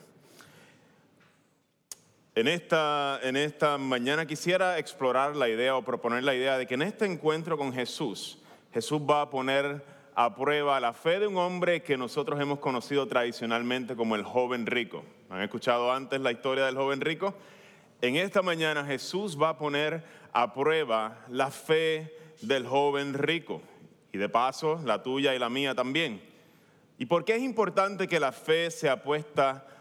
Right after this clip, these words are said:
a prueba? ¿Por qué es importante ese asunto? Si nosotros fuéramos a, a, a de, a contestar eso de una manera muy práctica, nosotros diríamos, pues mira, este, de nada vale ponerse muy religioso y practicar la fe si no se hace bien. ¿Para qué entonces pasar trabajo?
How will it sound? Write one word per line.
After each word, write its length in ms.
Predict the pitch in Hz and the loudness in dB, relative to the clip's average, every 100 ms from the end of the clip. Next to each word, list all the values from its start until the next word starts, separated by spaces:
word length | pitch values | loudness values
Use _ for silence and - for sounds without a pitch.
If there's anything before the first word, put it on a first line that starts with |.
| - | -6
a 140 | 104 | -4
prueba? 380 | 98 139 143 78 - - - | 0 2 2 -2 -10 -20 -16
¿Por 100 | - | -8
qué 80 | 156 | -2
es 60 | 185 | -2
importante 520 | 170 165 175 175 160 | 0 0 0 0 -2
ese 140 | 151 | 0
asunto? 340 | 151 190 196 160 | 0 0 -4 -4
Si 100 | 175 | -2
nosotros 320 | 170 247 247 | 0 0 0
fuéramos 320 | 220 220 196 | 0 2 2
a, 200 | 160 131 - - - | 2 0 -6 -20 -4
a, 460 | - 147 123 151 151 | 0 0 2 2 2
a 40 | |
de, 160 | 147 147 | 0 0
a 240 | 143 135 127 | 0 0 0
contestar 420 | 165 156 165 170 | -4 0 0 0
eso 160 | 175 | -2
de 40 | 175 | -2
una 140 | 165 | 0
manera 320 | 165 160 165 | 2 2 0
muy 180 | 147 170 | -2 -4
práctica, 880 | 170 - 160 170 - 208 190 214 226 - - | -4 0 0 0 -4 -2 0 0 -2 -14 -8
nosotros 360 | 123 156 165 156 | 0 2 2 0
diríamos, 420 | 156 170 170 135 | 0 0 0 0
pues 120 | 127 | 0
mira, 340 | 123 202 151 85 - - | 0 0 0 -4 -18 -6
este, 480 | 131 117 - 135 127 | -4 -2 0 0 0
de 160 | 110 | 0
nada 220 | 123 127 139 | 2 2 2
vale 240 | 139 156 | 2 0
ponerse 400 | 139 135 143 156 | -2 -2 -2 -2
muy 200 | 135 143 | 0 2
religioso 520 | 143 139 127 160 165 | 2 0 2 0 0
y 60 | 175 | 0
practicar 420 | 135 - 127 131 | 0 0 0 2
la 140 | 143 | 2
fe 180 | 131 156 | 2 0
si 120 | 156 | 0
no 120 | 139 131 | -2 0
se 140 | 143 | 0
hace 240 | 131 131 | 0 0
bien. 340 | 131 180 104 92 - - | -2 -2 -4 -10 -18 -4
¿Para 240 | 120 117 110 | 0 0 0
qué 80 | |
entonces 400 | 143 143 156 151 | -2 0 -2 -2
pasar 400 | 131 131 147 143 | -2 0 2 0
trabajo? 500 | 120 127 160 143 90 | 0 0 0 -2 -8